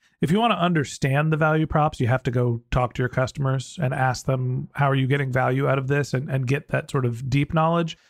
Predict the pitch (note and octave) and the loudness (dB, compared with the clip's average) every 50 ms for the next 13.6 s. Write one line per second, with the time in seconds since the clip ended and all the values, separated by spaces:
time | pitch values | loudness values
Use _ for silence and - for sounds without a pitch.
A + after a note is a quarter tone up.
0 | _ _ F3+ D#3+ - E3+ D#3+ D#3 F3 G3+ G#3+ A3+ A3 G3 F#3 F#3+ F3+ F3+ - - | _ _ -2 0 0 0 2 2 2 2 2 2 0 0 0 2 2 0 0 0
1 | - D#3+ D#3 D3 D3 D3 - C3 C3+ C3 B2+ B2 B2 B2+ C3 C#3+ D#3+ D#3+ D3 C#3+ | 0 0 2 0 -2 -4 -2 -2 0 2 2 2 2 2 2 2 2 2 2 2
2 | C#3 C3 A#2+ - - C#3+ C3 A#2 - - - C#3 C#3 C3 B2+ B2+ B2 A#2 A2+ A#2+ | 0 0 -2 -4 -4 -4 -4 -4 -6 -6 -4 -2 0 0 0 0 0 0 -2 -2
3 | B2 B2 B2 C3 C#3+ D#3 E3+ E3 D3+ C3 B2 A2+ A2 A2+ A2+ - - _ _ _ | -2 0 2 2 2 4 4 4 4 4 2 2 2 0 -4 -8 -12 _ _ _
4 | - - D3+ C#3 C3+ B2+ B2 B2 A#2+ A#2+ A#2 A#2 A#2 A#2+ D#3 G3+ D3+ B2+ A#2 C3+ | -4 0 2 2 4 2 2 2 2 2 2 2 0 0 -2 -4 -4 0 0 -2
5 | - - - - - B2+ B2+ C3 C3 C3 C#3 D3 D#3 D#3 D#3+ E3+ D#3+ F3+ F3 F3+ | -2 -4 -10 -6 -2 0 0 2 2 2 2 2 0 0 0 0 2 2 2 2
6 | F#3 F#3+ F#3+ F3 G3 G3 F3+ G#3+ G#3+ G#3+ G#3+ G#3+ _ _ _ _ _ D#3 D#3+ D#3+ | 2 2 2 0 0 0 2 2 0 0 -2 -4 _ _ _ _ _ 0 2 2
7 | F3+ D#3 B2+ D3 D3 D3 C#3 C3+ - - C#3+ C3+ C3+ - - C3 B2 B2 B2 A#2 | 2 2 2 2 2 4 2 0 0 0 -2 -2 0 -2 0 0 2 2 0 0
8 | - A#2+ - - C3 A#2+ A#2 - C3 A#2+ A2+ A2+ B2 A#2+ - - C#3 D3+ D#3+ D#3+ | -2 -2 -2 0 -2 -2 -2 -2 -2 -2 -2 -2 -4 -4 -2 0 0 0 2 0
9 | D#3+ E3 - - - D#3+ D3+ C#3 C#3 C#3+ C#3+ C#3 C#3 C#3 C3+ B2+ B2+ C3 B2+ C3 | -2 -4 -2 -2 0 2 2 2 2 2 2 2 2 0 -2 -2 -2 -2 -2 0
10 | C3 C#3 C#3 C3+ C#3 C#3 C3 - - _ - C#3+ C3+ C#3 C3+ C3+ C3+ C3 B2+ B2+ | 0 -2 0 0 0 -2 -2 -4 -8 _ -2 0 0 0 0 -2 0 0 0 0
11 | B2+ C3 C3 B2 - - C#3 C3 A#2+ A#2+ A2+ - - - C#3 C3 C3+ C3+ C3 C#3+ | 0 0 -2 -2 -4 -4 -4 -2 -2 -4 -6 -6 -4 -2 0 2 2 2 0 0
12 | C#3+ C3 B2+ B2 - D#3 C#3 D3+ E3 D#3+ - F#3 F#3 F3 D3 D#3+ D#3+ D#3 - D#3+ | -2 -2 -4 -2 -4 0 0 0 0 2 2 0 0 2 2 0 -2 0 0 0
13 | D3 D3 C#3+ C#3+ C#3 C3+ B2+ B2+ C3 C3+ D3+ | 0 2 2 2 0 2 2 2 0 0 -2